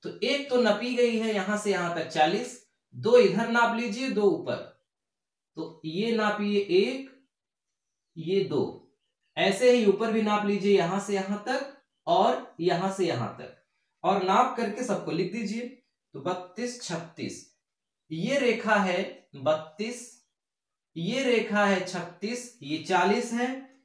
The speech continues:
और तीस और नीचे वाली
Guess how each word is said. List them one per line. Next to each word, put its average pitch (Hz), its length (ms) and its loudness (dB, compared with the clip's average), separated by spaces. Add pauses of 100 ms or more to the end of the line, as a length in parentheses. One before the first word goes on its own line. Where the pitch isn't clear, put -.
(500)
और 185 520 4
तीस 254 260 -8 (640)
और 170 200 2
नीचे 175 240 -2
वाली 165 360 0